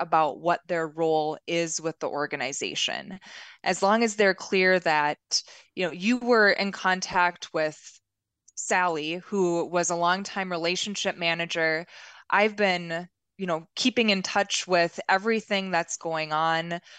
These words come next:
with your contact with the organization. I understand that this is our next step, so that there's, there's a recounting of the history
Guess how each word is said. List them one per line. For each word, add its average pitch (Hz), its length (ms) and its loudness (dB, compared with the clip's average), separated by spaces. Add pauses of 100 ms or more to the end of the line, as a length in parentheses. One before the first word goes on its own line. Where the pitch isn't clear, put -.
(200)
with 175 320 2
your 180 360 2
contact 196 720 -2
with 247 120 -12
the 226 80 -2
organization. 214 960 -2
I 180 180 -4
understand 175 720 -4
that 147 480 -2 (420)
this 208 180 0
is 196 120 -4
our 170 280 0
next 165 440 -4
step, 214 300 0 (420)
so 226 280 0
that 208 280 0
there's, 208 260 -2
there's 196 300 -6
a 185 80 -2
recounting 214 840 -2
of 156 100 -6
the 170 60 -2
history 240 800 -4